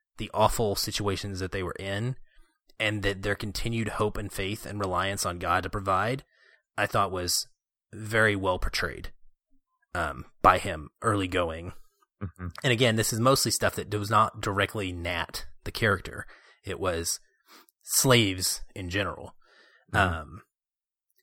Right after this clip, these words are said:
Speaker 1: the, the moment where, um, his grandma dies
Speaker 2: Mm.
Speaker 1: was pretty impactful for me too.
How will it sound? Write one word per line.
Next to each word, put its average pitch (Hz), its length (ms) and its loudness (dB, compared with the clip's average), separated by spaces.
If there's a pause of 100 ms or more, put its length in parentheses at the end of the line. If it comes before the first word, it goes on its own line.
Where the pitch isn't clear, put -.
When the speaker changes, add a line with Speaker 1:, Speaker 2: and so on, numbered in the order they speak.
(380)
Speaker 1:
the, 101 680 -2 (1080)
the 127 160 -4
moment 127 380 2
where, 110 440 2
um, 87 500 -4 (2500)
his 120 280 0
grandma 101 340 0
dies 78 440 -6 (640)
Speaker 2:
Mm. 95 420 0 (120)
Speaker 1:
was 113 240 0
pretty 107 260 8
impactful 92 440 2
for 98 100 -12
me 85 140 -10
too. 82 340 -6